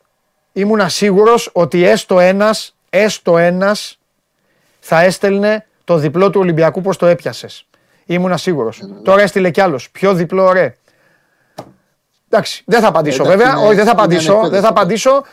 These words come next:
Speaker 1: Όταν βλέπουν, είναι υποχρεωμένοι να γνωρίζουν και στοίχημα, κύριε Τσάρλι. Αν δεν ξέρουν, δεν θα ρωτάνε. Έτσι είναι, κύριε Τσάρλι μου. Όχι, θα τους απαντήσουν οι άλλοι. Δεν θα απαντήσουμε. Δεν... α... Απαγορεύω σε έναν καθηγητή στοιχήματος όπως είσαι εσύ να απαντήσει σε τέτοια ερώτηση.
Speaker 2: Όχι.
Speaker 1: Όχι.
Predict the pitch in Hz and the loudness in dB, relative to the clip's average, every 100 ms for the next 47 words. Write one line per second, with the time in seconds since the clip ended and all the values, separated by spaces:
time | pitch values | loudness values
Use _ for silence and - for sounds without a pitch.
0 | _ 220 226 226 202 190 254 262 247 247 | _ -4 -2 -2 -2 0 0 0 -2 -2
1 | 240 220 196 214 208 269 269 233 233 269 | -2 -2 -2 -2 0 0 0 0 0 0
2 | 262 254 320 240 254 196 226 196 214 185 | 0 -2 -2 -2 0 2 0 2 2 2
3 | 147 - - 233 269 240 190 311 359 359 | -2 -6 -6 -2 0 0 2 2 2 0
4 | 320 320 311 311 277 170 - _ _ 277 | 2 4 4 2 2 -2 -6 _ _ 2
5 | 311 262 294 262 240 226 233 208 190 180 | 2 2 0 2 0 2 2 2 0 2
6 | 285 285 202 202 185 226 247 254 269 254 | 2 2 0 -2 -2 -2 -2 -2 -2 -2
7 | 196 117 _ _ _ _ 247 254 247 233 | -2 -6 _ _ _ _ 0 0 0 -2
8 | 226 - 175 175 - 214 185 - - - | -4 -4 -2 -2 -2 -4 -6 -8 -20 -8
9 | - 190 233 190 220 277 254 240 247 233 | -4 0 2 4 4 4 4 0 0 2
10 | 208 208 185 202 262 240 170 - _ _ | 0 0 -2 -2 0 0 -2 -6 _ _
11 | - 214 - 240 220 202 208 226 208 190 | -6 -6 -2 0 0 0 0 0 -2 -4
12 | - 302 330 - - 208 208 226 214 277 | -2 -2 -4 -10 -4 -2 2 0 0 0
13 | 277 269 247 269 262 - - - 277 208 | 0 0 0 2 2 0 -8 0 2 2
14 | - 151 | -4 -20